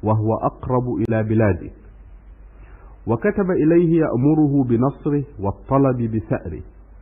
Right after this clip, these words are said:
فقدم دوس على النجاشي بكتاب قيصر، فبعث معه سبعين ألفا من الحبشة،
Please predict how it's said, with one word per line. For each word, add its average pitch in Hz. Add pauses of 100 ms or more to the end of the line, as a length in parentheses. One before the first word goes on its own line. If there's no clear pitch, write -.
(400)
فقدم 175
دوس 165 (200)
على 131
النجاشي 135
بكتاب 117
قيصر، 131 (520)
فبعث 135
معه 123 (100)
سبعين 110
ألفا 131
من 104
الحبشة، 135